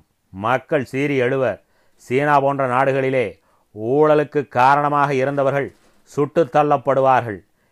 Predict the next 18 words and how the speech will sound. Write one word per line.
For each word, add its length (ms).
இங்கே 400
சோடேப்பூர் 520
கண்ணாடி 480
தொழிற்சாலை 600
நிர்வாகிக்கு 640
அவருடைய 480
பதவிக்காலம் 800
முடிந்த 320
பிறகு 300
மேற்கொண்டு 680
ஆறு 280
மாத 260
சம்பளம் 440
கொடுத்து 380
அவருடைய 400
அருமை 320
பெருமையை 400
பாராட்டி 580